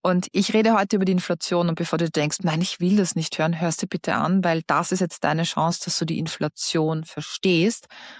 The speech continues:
und sie auch für dich nutzen kannst. Inflation ist etwas, über das die Medien schreiben, über das ich jetzt auch in meinem Podcast spreche. Und jedes Mal, wenn wir hören in den Medien, die Inflation ist so hoch, dann wird sie als etwas gesehen, das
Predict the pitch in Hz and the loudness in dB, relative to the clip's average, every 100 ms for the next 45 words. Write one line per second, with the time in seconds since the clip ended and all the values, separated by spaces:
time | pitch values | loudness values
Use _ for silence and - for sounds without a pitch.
0 | - 214 220 - 190 175 175 165 160 175 | -4 4 4 4 2 2 -2 -2 -2 -2
1 | 180 - 160 147 139 - - - 254 - | -2 -4 -4 -2 -4 -6 -4 4 4 6
2 | 247 208 - 190 180 196 247 220 - 175 | 2 0 2 4 6 6 4 4 2 0
3 | - 202 208 - 180 180 180 185 - - | 2 2 2 0 0 4 2 2 -2 -4
4 | - _ 196 185 180 190 180 196 190 - | -8 _ 4 6 6 4 4 4 4 2
5 | 160 160 165 185 226 247 _ - 175 170 | 2 2 2 4 4 2 _ -4 0 2
6 | 170 180 185 165 170 170 156 156 - 180 | 0 0 -2 -2 -2 0 0 -2 -2 -4
7 | - 160 - - 151 - 160 185 - _ | -2 -4 -4 -2 -4 0 2 2 0 _
8 | - 180 180 185 202 170 165 185 175 170 | -2 0 2 0 2 2 2 2 2 2
9 | 170 165 165 - 160 165 165 160 156 160 | 2 2 0 -4 -4 0 2 4 4 4
10 | 180 170 165 160 156 170 165 160 - 165 | 4 2 2 0 0 0 0 -2 -2 -4
11 | - 160 185 180 - 160 151 151 196 - | 0 2 2 2 0 -4 -2 0 0 -4
12 | - - - - 175 190 190 208 170 - | -12 -14 -8 0 4 4 2 2 2 0
13 | - - 165 - 170 - 151 151 175 165 | -4 -4 -8 -4 -4 -2 0 2 2 2
14 | 160 156 - - | -2 -2 -6 -8